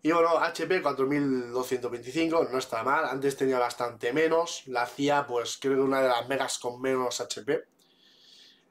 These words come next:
Ataque base, mil trescientos, no está nada mal. Ya es un poquito más de lo que tiene una mega normal.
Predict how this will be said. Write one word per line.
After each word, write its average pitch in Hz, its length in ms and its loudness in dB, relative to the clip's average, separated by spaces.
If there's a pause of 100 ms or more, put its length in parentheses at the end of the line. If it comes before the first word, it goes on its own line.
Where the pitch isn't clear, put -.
(160)
Ataque 160 400 0
base, 180 440 2
mil 143 260 0
trescientos, 156 960 -2
no 127 100 -2
está 139 240 -2
nada 101 280 -4
mal. 127 340 0
Ya 120 80 -4
es - 100 -6
un 123 100 -14
poquito 120 420 -6
más 123 420 -4
de 120 80 -8
lo 110 80 -8
que 113 80 -14
tiene 123 180 -4
una 117 160 -2
mega 113 220 -4
normal. 113 540 -4